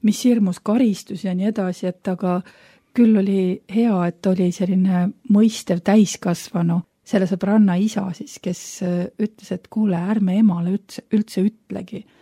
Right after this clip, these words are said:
Minul tuleb oma lapsepõlvest meelde natuke sarnane lugu, et me mängisime õues palli ja noh, tore on ju küll hoovis mängida, aga oh häda, seal on ka aknad. Keldril olid sellised tõesti maapinnaga üsna tasasel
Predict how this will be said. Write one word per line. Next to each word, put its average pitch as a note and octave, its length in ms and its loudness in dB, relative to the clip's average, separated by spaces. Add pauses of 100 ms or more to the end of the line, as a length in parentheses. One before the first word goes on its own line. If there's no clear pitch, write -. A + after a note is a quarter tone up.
(380)
Minul A#3 180 4
tuleb F#3 180 -2
oma G#3+ 220 4
lapsepõlvest F3+ 800 -4
meelde F#3 260 -2
natuke G3 380 -4
sarnane G3 480 2
lugu, F3+ 300 -4
et F3+ 100 -4
me F#3+ 80 0
mängisime F#3+ 480 0
õues G#3 320 0
palli G3 480 -2 (100)
ja F#3+ 380 0
noh, G#3+ 160 4 (720)
tore A3 220 2
on F#3+ 160 2
ju F#3 80 0
küll B3+ 180 4
hoovis G3+ 380 2
mängida, G3 500 2
aga F#3 280 -2 (420)
oh - 160 -6
häda, A3+ 320 0
seal F#3+ 160 -2
on F#3 100 0
ka G3 140 0
aknad. - 480 -6 (800)
Keldril F#3 580 0
olid F3+ 240 -2
sellised F#3 640 -4 (100)
tõesti A3+ 320 0
maapinnaga G3 840 2 (260)
üsna G#3+ 240 -2
tasasel F#3 600 0